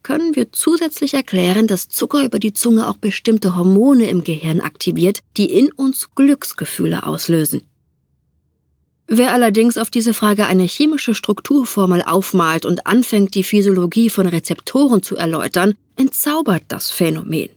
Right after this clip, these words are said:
Die ursprüngliche Faszination des süßen Geschmacks und die Neugier gehen so im Nu verloren. Wie bei einem Zaubertrick geht es auch hier um den richtigen Aufbau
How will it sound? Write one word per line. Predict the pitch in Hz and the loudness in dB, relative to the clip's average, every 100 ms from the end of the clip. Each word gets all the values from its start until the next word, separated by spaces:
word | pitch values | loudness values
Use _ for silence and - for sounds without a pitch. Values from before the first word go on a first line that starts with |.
| _ _ _ _ - | _ _ _ _ -2
Die | 220 - - | -2 0 2
ursprüngliche | 320 349 - 247 233 226 214 208 | 2 2 -2 0 4 4 2 -2
Faszination | - - 233 - 226 196 190 - 220 208 185 | -2 -4 -4 0 2 2 0 -2 2 4 2
des | 170 - - | 0 -6 2
süßen | 240 302 - 294 | 2 2 2 0
Geschmacks | 208 185 - 208 302 - - | 0 -6 0 2 2 -6 -10
und | 208 | -4
die | 190 170 | 0 2
Neugier | 175 185 233 277 226 220 | 4 4 4 2 2 0
gehen | 220 202 196 185 | 0 2 2 2
so | 185 226 311 | 0 0 0
im | - 196 185 190 | 0 2 4 4
Nu | 240 277 | 4 2
verloren. | - 220 202 165 - - _ | -2 0 0 0 -8 -20 _
Wie | - 349 | 0 0
bei | - | 0
einem | - 285 277 | -2 2 2
Zaubertrick | - - - 196 - 226 254 | 2 -2 -2 -4 -2 -4 -2
geht | 247 247 | -2 -2
es | 220 | -2
auch | - - | -2 0
hier | 294 277 220 | 2 2 2
um | 196 | 0
den | 175 | 2
richtigen | 180 247 294 330 277 226 | 4 4 4 0 0 0
Aufbau | 156 156 - 185 247 | 0 -4 -2 2 2